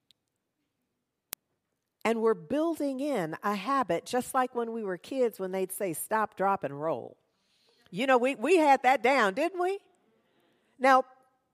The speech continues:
praise God, I was never required, other than the drill, to actually stop, drop, and roll. I'm grateful for that.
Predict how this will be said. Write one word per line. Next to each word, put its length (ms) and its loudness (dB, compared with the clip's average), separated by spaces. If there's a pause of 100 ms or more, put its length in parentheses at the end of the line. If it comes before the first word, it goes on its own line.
praise 320 8
God, 340 4
I 140 6
was 180 2
never 540 0
required, 520 4
other 220 4
than 220 -2
the 80 0
drill, 460 -2
to 100 0
actually 560 -2
stop, 440 0
drop, 300 0
and 140 -6
roll. 400 -6
I'm 160 0
grateful 420 -2
for 160 -8
that. 300 -8